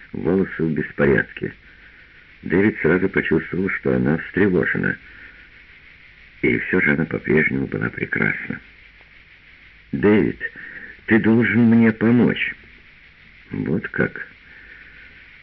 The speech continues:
«Сейчас оценки зрителей меняются каждую неделю. В прошлую пятницу мы были в первой пятёрке.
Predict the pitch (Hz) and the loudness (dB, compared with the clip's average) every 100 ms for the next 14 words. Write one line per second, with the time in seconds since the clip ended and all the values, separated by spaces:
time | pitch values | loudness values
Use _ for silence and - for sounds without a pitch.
0 | - - - - 135 - 151 165 143 - | -20 -20 -18 -2 0 4 2 4 2 2
1 | 135 143 131 104 98 123 139 131 117 101 | 2 4 2 2 4 2 4 4 6 6
2 | 107 120 - 117 104 107 107 117 113 123 | 6 4 0 0 2 2 2 2 4 4
3 | 139 135 50 - - - - - - - | 4 2 0 -6 -20 -20 -20 -20 -20 -20
4 | - - - - 95 135 - 127 123 160 | -20 -20 -20 -2 2 4 4 4 4 2
5 | 160 - - - - 98 123 127 123 127 | 2 -2 -4 -2 0 2 4 4 6 4
6 | - - - 92 107 123 104 73 65 67 | 4 -2 0 4 6 6 4 2 2 2
7 | 64 - 60 | 2 -2 -6